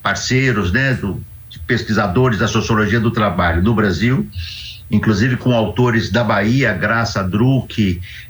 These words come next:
eh, Vitor Filgueiras, pra citar, os baianos, né, que estão presentes nesse livro, além de autores, eh, da Inglaterra, de Portugal,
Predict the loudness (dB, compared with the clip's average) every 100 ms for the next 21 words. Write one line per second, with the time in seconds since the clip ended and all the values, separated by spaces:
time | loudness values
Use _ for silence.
0 | -4 0 2 2 2 0 0 -2 0 0
1 | 2 2 2 2 0 -2 -4 -4 -2 -4
2 | -2 0 2 -2 -6 -16 -4 -2 -2 0
3 | 2 4 2 2 0 -2 -2 -2 -2 -2
4 | -2 0 0 0 0 -2 0 0 2 2
5 | 2 2 2 2 2 2 2 0 -2 -12
6 | -18 -18 -6 0 2 4 4 2 2 2
7 | 2 0 0 0 0 0 -2 -2 -4 -2
8 | -4 -2 0 2 2 2 2 0